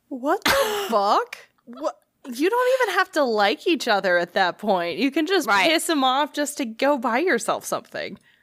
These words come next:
Speaker 2: Right. So that's
Speaker 1: What?
Speaker 2: a thousand dollars in, like, the early nineteen, we're, like, in nineteen oh four.
Speaker 1: Yeah.
Speaker 2: A thousand dollars a day.
Speaker 1: What do you buy? Like, four cars?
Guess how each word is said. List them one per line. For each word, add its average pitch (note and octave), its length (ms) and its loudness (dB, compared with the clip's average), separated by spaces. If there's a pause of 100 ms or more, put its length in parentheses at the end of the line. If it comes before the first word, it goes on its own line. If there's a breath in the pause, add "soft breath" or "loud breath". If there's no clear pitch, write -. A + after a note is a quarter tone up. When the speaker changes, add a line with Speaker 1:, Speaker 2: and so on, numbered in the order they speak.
(100)
Speaker 2:
Right. G#3 360 0
So G#3+ 500 0 (160)
that's A3+ 160 2
Speaker 1:
What? F4 180 2
Speaker 2:
a G#3 220 2 (140)
thousand C#4 480 0
dollars G#3 560 2
in, F3+ 240 -6
like, E3 240 -2
the - 180 -2
early F3+ 380 -2
nineteen, E3+ 800 -8 (160)
we're, G#3 100 2
like, A#3 160 4
in F3+ 80 -6
nineteen F3 380 -4
oh C#3 100 -4
four. - 380 -4 (160)
Speaker 1:
Yeah. F#4 160 -2
Speaker 2:
A G#4 260 0
thousand G3+ 160 -6
dollars G3 640 0
a D#3+ 220 2
day. D3+ 640 -8 (160)
Speaker 1:
What D#4 220 2
do F#4 60 2
you F4+ 200 4
buy? C#4+ 380 2
Like, G3 220 -2
four D4+ 360 0
cars? B3+ 840 0